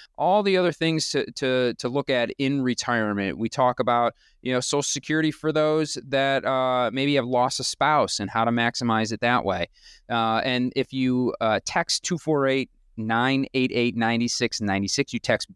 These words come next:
book to that number, we can give you a free book. Two four eight, nine eight eight,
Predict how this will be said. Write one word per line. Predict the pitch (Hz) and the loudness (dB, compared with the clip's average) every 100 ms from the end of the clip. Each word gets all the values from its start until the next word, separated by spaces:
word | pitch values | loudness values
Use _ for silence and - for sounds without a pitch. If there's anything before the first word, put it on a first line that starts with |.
| - | 0
book | 147 180 - _ | 2 2 -8 _
to | - | 0
that | 113 101 | 2 2
number, | 113 147 156 151 - - - _ | 0 0 0 0 -4 -20 -20 _
we | 135 | -4
can | 139 156 143 139 _ 117 | 0 0 0 -4 _ -8
give | 131 135 | 0 0
you | 127 131 - | 2 0 0
a | 113 | -6
free | - 120 113 | 0 0 2
book. | 104 90 - _ _ | 0 -2 -6 _ _
Two | - | -4
four | 151 151 139 | 0 0 2
eight, | 131 | 0
nine | 110 113 117 131 131 127 _ | 0 -2 0 0 0 -2 _
eight | 131 127 - | 0 2 0
eight, | 120 | 0